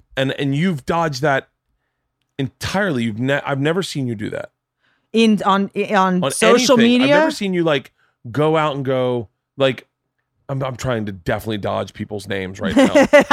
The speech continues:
Speaker 1: But
Speaker 2: can
Speaker 1: you,
Speaker 2: see, I can
Speaker 1: I'm like,
Speaker 2: see
Speaker 1: I'm,
Speaker 2: your,
Speaker 1: I'm, 'cause
Speaker 2: I
Speaker 1: I'm,
Speaker 2: can
Speaker 1: but,
Speaker 2: see your
Speaker 1: 'cause a,
Speaker 2: wheels
Speaker 1: a few
Speaker 2: turning.
Speaker 1: choice words and then everyone goes, "Oh, I know
Speaker 2: I know,
Speaker 1: exactly what
Speaker 2: I
Speaker 1: you're talking
Speaker 2: know.
Speaker 1: about."
Speaker 2: Oh, no, I know, I know. I've
Speaker 1: But, like,
Speaker 2: made
Speaker 1: everything's so, I, I, I follow a, these comment, these people who sometimes they tweet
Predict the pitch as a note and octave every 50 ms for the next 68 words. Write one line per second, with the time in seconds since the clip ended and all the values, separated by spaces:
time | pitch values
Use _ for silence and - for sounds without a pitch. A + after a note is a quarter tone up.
0 | D4+ D4 E3 F3+ - G#3 G#3+ - - F4+ F#4 E4 D4 C#4+ C#4+ D4+ - C4 G3 G3+
1 | - D4 - G#3 G3 G#3 G3+ G#3 G3+ F#3+ G3 G#3 F#3 G#3+ A3 A#3+ G#3+ G3+ G3+ G#3
2 | G3 - - - E4+ G4 G4+ F4+ D#4 D4 C4+ C4 A#3+ A#3 - - C5+ - - -
3 | G4+ - B3 C#4 - G#3+ G#3+ - A#3+ A#3 G#3+ G#3 G#3 G#3 A3+ A#3 A3+ G#3 E3+ F3+
4 | E3+ E3+ E3+ F3 - E3+ E3+ F3+ F3 E3 E3 E3+ E3+ - G#3 G3+ - G#3+ G3+ G3+
5 | G3+ F#3 G3 G3 G3 F#3 - - - - - C4 - - - - A2 - - C4+
6 | C#4+ C#4 A#3+ A3 A3+ A#3 B3 B3+ B3+ A#3 G3+ F#3+ E3+ F3 F3+ F#3+ G#3 G3+ F#3 F3
7 | D#3+ E3 E3+ - _ - F#3+ G3+ G3 F#3+ F#3+ G3 G#3 G3+ F#3 - _ _ _ -
8 | - G3+ B3 C4 C4+ C4 A3+ - - - G#3 G#3 - - - A#3 G#3+ - F3 F3+
9 | F3 E3 F3 F3 E3+ F3 - G#3 G3+ G3+ G3 F3+ F3 - - - _ _ _ _
10 | _ _ _ _ _ _ C#3+ C#3+ C3 - - D#3+ D#3+ D#3 D3 C3+ - - D3 C#3+
11 | C3+ - - D3 E3 - - C#3 B2+ A#2+ G2+ - _ _ _ _ _ _ _ _
12 | _ - D3+ C#3 F3 F3 E3+ D3+ E3+ E3 D#3+ D3+ B2 B2 C3+ C3 A#2 - - -
13 | - F3 F#3+ F3 -